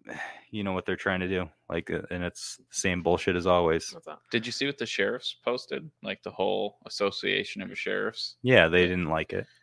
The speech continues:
Speaker 3: Yeah, well, they're just like, "Well, why didn't they ask us, like, what people do with concealed carries that we think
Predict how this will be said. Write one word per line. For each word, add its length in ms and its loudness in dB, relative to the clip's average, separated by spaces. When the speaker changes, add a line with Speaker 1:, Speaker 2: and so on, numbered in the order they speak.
Speaker 3:
Yeah, 100 0
well, 140 8
they're 160 8
just 220 -2
like, 320 0
"Well, 240 2
why 160 6
didn't 260 -2
they 280 4
ask 280 0
us, 480 0
like, 260 0
what 260 2
people 340 0
do 340 0
with 400 -2
concealed 480 -6
carries 440 0
that 180 -2
we 140 -6
think 440 -8